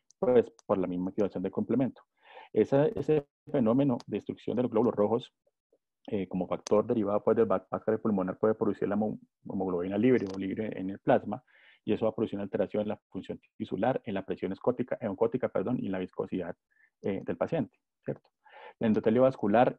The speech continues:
eh, también es muy sensible a los cambios fisiológicos, pues, que obviamente la circulación extracorpórea y la manipulación quirúrgica ofrecen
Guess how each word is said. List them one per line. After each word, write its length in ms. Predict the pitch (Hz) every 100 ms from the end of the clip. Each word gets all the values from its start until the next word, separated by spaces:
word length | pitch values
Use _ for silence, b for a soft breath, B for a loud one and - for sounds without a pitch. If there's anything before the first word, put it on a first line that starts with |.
| -
eh, 180 | 104 101
también 280 | 95 98
es 40 | 104
muy 160 | 123
sensible 540 | 127 123 117 98 95 127
a 80 | 107
los 140 | 92
cambios 260 | - 98 -
fisiológicos, 640 | 113 104 95 95 - 104
pues, 160 | 98 -
que 220 | 90 85
obviamente 400 | 92 98 98 -
la 60 | 98
circulación 360 | 95 90 92
extracorpórea 720 | 92 - 98 - 95 92 92 -
y 100 | 104
la 100 | 92
manipulación 600 | 87 87 90 87 90 85
quirúrgica 680 | 107 107 101 95 - 98 -
ofrecen 560 | 98 - 92 98 98